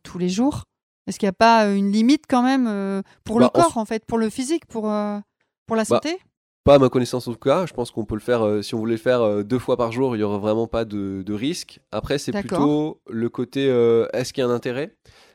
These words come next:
Speaker 2: Euh,
Speaker 1: Oui.
Speaker 2: l'é-, l'électrostimulation pour les douleurs, il y a certains, alors là, on sort du cadre de la, la récupération, mais il y a certains patients qui ont des douleurs chroniques, qui utilisent, euh, des courants contre la douleur, euh, je veux dire, de manière quotidienne et plusieurs fois par jour. Donc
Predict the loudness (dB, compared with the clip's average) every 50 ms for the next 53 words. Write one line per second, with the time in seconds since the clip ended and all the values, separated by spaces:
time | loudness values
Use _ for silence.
0 | _ -10 -8 -6 -6 -6 -6 -6 -4 -4 -2 0 2 2 0 0 -2 _ -4 0
1 | 2 2 2 2 0 -2 -4 -4 -4 -4 -6 -4 -2 0 2 2 0 0 0 0
2 | 0 2 2 0 -2 -4 -4 -2 0 0 0 -2 -2 -2 0 0 0 0 -2 -6
3 | -10 -12 -12 -10 -10 -10 -14 -10 -6 -4 -2 -2 -2 -2 -2 -2 -4 -4 -4 -4
4 | -6 -6 -8 -6 -4 -2 0 0 0 -2 -4 -6 -8 -8 -8 -10 -8 -6 -6 -6
5 | -6 -8 -8 -8 -6 -6 -6 -8 -8 -10 -12 -12 -10 -10 -10 -10 -10 -10 -10 -10
6 | -8 -6 -6 -4 -4 -4 -4 -6 -8 -8 -4 -4 -4 -4 -6 _ _ -8 -6 -4
7 | -2 -4 -2 -2 -2 -2 -2 -2 0 0 0 0 0 0 -2 0 0 0 -2 -2
8 | -6 -20 _ -20 -20 -20 -20 _ _ _ _ _ -6 -6 -6 -4 -2 -2 -2 0
9 | 0 -2 -2 -2 -4 -6 -6 -6 -6 -4 -2 -2 -2 -2 -4 -4 -4 -4 -4 -6
10 | -6 -6 -8 -8 -8 -8 -6 -4 -2 0 0 0 -2 -4 _ _ _ _ -4 -2
11 | -2 -2 -2 0 2 2 2 2 2 2 4 4 4 4 0 -2 -8 -18 -20 -20
12 | -20 _ _ -8 -6 -4 -4 -4 -4 -2 -2 0 0 0 0 -2 -2 -2 -2 -4
13 | -6 -4 -2 -2 0 0 0 -2 -2 0 0 0 0 0 0 -2 -2 -2 -4 -6
14 | -8 -12 _ _ _ _ _ _ _ _ -6 -6 -6